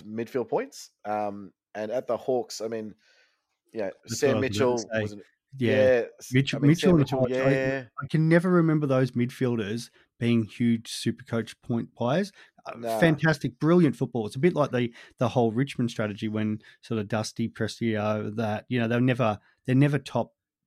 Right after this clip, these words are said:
Speaker 2: players. They've got a good even sort of spread. Um, so he might become a better footballer, but I don't know if he'll become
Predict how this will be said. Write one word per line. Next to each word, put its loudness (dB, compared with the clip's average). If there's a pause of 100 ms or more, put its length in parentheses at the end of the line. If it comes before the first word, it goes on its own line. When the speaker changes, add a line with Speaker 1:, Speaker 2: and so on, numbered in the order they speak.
Speaker 2:
players. -4
They've -4
got -2
a -2
good -4
even -4
sort -10
of -12
spread. -6 (420)
Um, -6
so -2
he 6
might 2
become -2
a -2
better -2
footballer, -4 (460)
but -2
I -2
don't -2
know -2
if -8
he'll -2
become -6